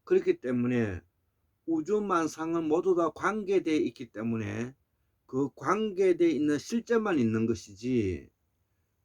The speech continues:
그 실제가 뭐냐면은 분리되어서 그 존재성을 가지지는 못한다는 것이죠. 단지 그 존재성이라는 것은 인간의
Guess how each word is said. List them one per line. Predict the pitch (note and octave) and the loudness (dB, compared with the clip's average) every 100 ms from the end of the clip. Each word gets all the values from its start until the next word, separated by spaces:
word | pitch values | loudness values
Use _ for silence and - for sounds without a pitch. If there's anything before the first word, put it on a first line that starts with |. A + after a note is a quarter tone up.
| _ | _
그 | C3 D3+ D#3 | 2 4 4
실제가 | - G#3 - G#3+ G3 F3 | 0 -8 0 2 2 0
뭐냐면은 | D3 C3+ B2 A#2+ B2 C#3+ E3+ F3+ _ _ _ _ _ _ _ | 0 2 2 2 2 2 0 -4 _ _ _ _ _ _ _
분리되어서 | A3+ B3 A3 C#3 B2 A2 G#2+ G2+ E2+ - _ _ _ _ _ | 2 4 4 4 2 0 -2 -2 -4 -8 _ _ _ _ _
그 | - B2 | -6 -6
존재성을 | - A2 B2 C#3 F#3 E3+ | -6 -4 -2 -2 -2 -2
가지지는 | A#2+ A#2+ A2+ G#2+ G#2 F#2 | -2 -4 -4 -4 -4 -6
못한다는 | E2 A#2 B2+ B2 G2 | -6 -6 -4 -2 -4
것이죠. | F2 F2 E2+ F2 A2 A2+ _ _ _ _ _ _ _ _ _ _ _ _ _ | -6 -10 -10 -8 -10 -16 _ _ _ _ _ _ _ _ _ _ _ _ _
단지 | - C3+ D#3+ F3 E3 D#3 | -8 -4 2 8 8 8
그 | C#3+ C3 | -2 -2
존재성이라는 | A#2+ A2+ D3 G3+ G3 D3+ B2+ A#2+ | -4 0 0 0 0 0 0 0
것은 | A2+ A2+ G#2+ F#2 - _ _ _ _ _ _ _ - | -2 -4 -8 -8 -12 _ _ _ _ _ _ _ -4
인간의 | B2 D3+ F3 G#3 G3+ G3 | 0 4 4 4 4 2